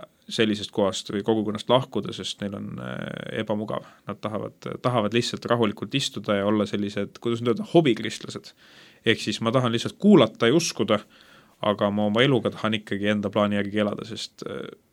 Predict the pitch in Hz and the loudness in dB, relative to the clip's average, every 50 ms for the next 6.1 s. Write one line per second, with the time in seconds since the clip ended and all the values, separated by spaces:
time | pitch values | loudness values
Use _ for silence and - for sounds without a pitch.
0 | _ _ - 117 113 107 110 107 104 107 117 117 107 113 117 120 127 120 113 120 | _ _ -4 -2 0 2 2 2 2 4 4 6 8 8 8 8 8 8 8 6
1 | 117 107 113 110 104 - _ _ _ - 135 135 131 113 107 104 107 113 147 170 | 6 6 2 -2 -4 -4 _ _ _ 2 4 6 6 6 4 4 4 4 4 6
2 | 160 127 95 73 - - 120 - - - - 120 120 - - 104 110 107 104 101 | 6 4 2 0 -4 -6 -6 -4 -4 -2 -4 -4 -4 -4 -2 0 2 2 0 0
3 | 107 113 107 104 - 107 104 101 - - - - - - - - - - 123 113 | -2 -4 -4 -4 -4 -6 -8 -8 -10 -20 -20 -20 -20 -20 -18 -2 4 6 6 6
4 | - 113 101 101 104 104 104 104 104 104 104 104 - - - - - - 107 104 | 6 2 0 2 2 2 4 4 4 2 0 0 -4 -6 -10 -10 -8 -6 -6 -4
5 | 104 104 - - - - - - 120 104 110 101 104 101 - - 113 107 107 101 | -4 -4 -6 -8 -10 -10 -6 -4 0 0 0 0 0 0 4 6 6 8 8 6
6 | 101 | 4